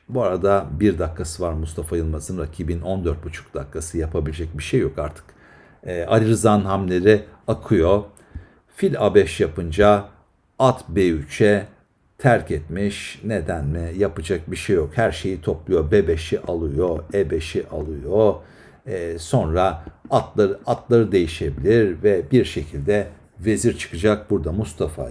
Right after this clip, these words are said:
Yılmaz teslim bayrağını çekmiş. Çünkü A yedi piyonu oyunu kazandıracaktır.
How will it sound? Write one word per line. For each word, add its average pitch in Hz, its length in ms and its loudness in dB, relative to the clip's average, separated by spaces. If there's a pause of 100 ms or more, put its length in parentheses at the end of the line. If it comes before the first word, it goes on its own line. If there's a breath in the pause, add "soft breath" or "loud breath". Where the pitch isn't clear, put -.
Yılmaz 95 600 2 (340 soft breath)
teslim 117 680 4
bayrağını 90 640 2
çekmiş. - 580 -2 (220 soft breath)
Çünkü 101 440 -2 (140)
A 110 200 6
yedi 101 340 2
piyonu 101 460 0 (320)
oyunu 92 460 4 (320)
kazandıracaktır. 82 1040 -4